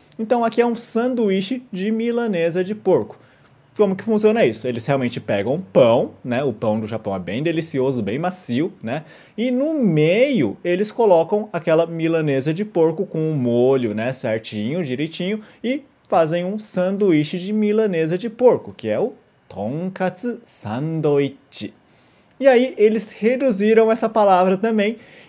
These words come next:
E primeiro pegaram o katsu, né, do tonkatsu, né? Pegaram só a parte da milanesa, né? Katsu e sanduíche, eles pegaram só o sando, né? Sando,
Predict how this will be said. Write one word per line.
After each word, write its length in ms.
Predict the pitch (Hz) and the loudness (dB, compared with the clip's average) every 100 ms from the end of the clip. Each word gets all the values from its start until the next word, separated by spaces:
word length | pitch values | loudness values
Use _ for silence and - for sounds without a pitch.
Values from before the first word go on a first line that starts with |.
| - | -6
E 120 | 214 | -6
primeiro 440 | 214 254 214 170 | -4 0 2 2
pegaram 480 | 170 175 175 165 151 | 2 4 4 4 2
o 100 | 139 _ | -2 _
katsu, 680 | - - 262 269 - 190 113 - | -14 -6 -6 -4 -2 0 0 -4
né, 240 | 123 165 | -2 -2
do 280 | 127 170 190 _ _ | 2 0 0 _ _
tonkatsu, 1160 | 127 131 139 131 - - 123 120 - 131 123 - | 0 0 -2 -8 -12 -12 -8 -8 -6 -4 -4 -4
né? 160 | 120 147 | -6 -4
Pegaram 340 | 165 165 175 | 0 0 0
só 120 | 190 | -2
a 60 | 185 | 0
parte 260 | 175 170 | 0 0
da 80 | 170 | -2
milanesa, 680 | 170 165 180 123 113 92 - | -2 2 2 2 -2 -4 -8
né? 200 | 120 160 - _ _ _ _ _ _ - - - _ | -8 -8 -10 _ _ _ _ _ _ -20 -20 -20 _
Katsu 500 | - 185 185 - 117 - | -6 -6 -4 -4 -6 -6
e 200 | 165 214 - _ _ _ | -8 -8 -12 _ _ _
sanduíche, 1160 | - - 208 226 226 220 214 208 214 - - | -8 -4 -2 -2 -2 4 4 4 2 -4 -4
eles 260 | 127 127 143 | -2 0 -2
pegaram 440 | - 151 151 151 | 0 2 4 2
só 280 | 147 165 147 | -2 0 2
o 160 | 202 220 _ _ _ | 2 -2 _ _ _
sando, 1000 | - - - 214 208 156 120 101 107 - _ _ _ | -4 -2 0 0 0 0 -4 0 -2 -2 _ _ _
né? 180 | 135 151 | -8 -8
Sando, 680 | - 143 143 127 107 98 | -6 -4 -4 -2 -2 -4